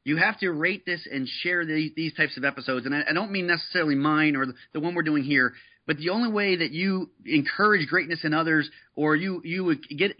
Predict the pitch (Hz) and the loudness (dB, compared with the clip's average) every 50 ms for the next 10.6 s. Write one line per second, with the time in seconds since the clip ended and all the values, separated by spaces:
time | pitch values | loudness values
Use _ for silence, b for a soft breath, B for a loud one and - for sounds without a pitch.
0 | _ - - - 202 202 196 180 - - - 190 185 190 185 170 156 143 143 135 | _ -10 -6 -2 -2 0 -2 -2 -4 -2 0 0 2 2 2 2 0 0 0 -2
1 | - - 214 - 160 139 - - 175 180 165 160 143 - B B B B B B | -2 -2 -4 -4 -6 -8 -4 -2 -2 0 0 -2 -4 -6 B B B B B B
2 | 160 151 151 196 233 240 - 320 269 214 214 196 160 175 180 175 139 131 143 190 | -4 -2 0 0 -2 0 -2 -2 -2 -2 -2 -2 0 0 0 0 0 -2 -2 -2
3 | 214 202 180 165 156 143 135 - - b b b b - 202 220 214 214 226 240 | 0 0 0 0 0 -2 -2 -6 -12 b b b b -2 0 2 4 2 2 0
4 | - - 190 156 147 - - 190 196 196 196 175 156 147 143 - 120 147 143 147 | -2 -4 -4 -4 -4 -2 -2 0 0 0 0 0 0 0 0 0 -2 -2 -2 0
5 | 156 170 208 214 196 160 139 185 175 143 123 147 151 147 139 - - 127 131 123 | 0 0 -2 -2 -2 -2 -4 -4 -4 -2 0 2 2 2 2 0 -2 -6 -6 -6
6 | - b b b b b b - 107 131 135 139 139 139 135 131 131 - - 151 | -8 b b b b b b -8 -6 -4 -2 -2 -2 -2 -2 -4 -4 -4 -2 0
7 | 160 147 147 151 - - 247 220 196 202 196 190 185 180 170 165 143 - 208 196 | 0 0 -2 -2 -2 0 0 0 0 -2 -2 -4 -4 -2 -2 -4 -4 -2 -4 -6
8 | 185 147 175 196 185 180 180 - 143 175 180 175 - 156 151 196 196 180 165 165 | -4 -6 -8 -8 -8 -8 -8 -8 -4 -4 -2 -2 -4 -4 -4 -4 -2 -2 0 0
9 | 165 160 156 151 147 147 143 - 208 254 220 226 214 202 - - 196 185 170 175 | 2 2 2 2 2 0 0 0 2 2 2 2 0 0 -2 -4 -4 -2 -2 -2
10 | 165 170 165 143 - - - 190 165 143 127 127 | -2 -2 -4 -4 -4 -2 0 0 2 0 0 -4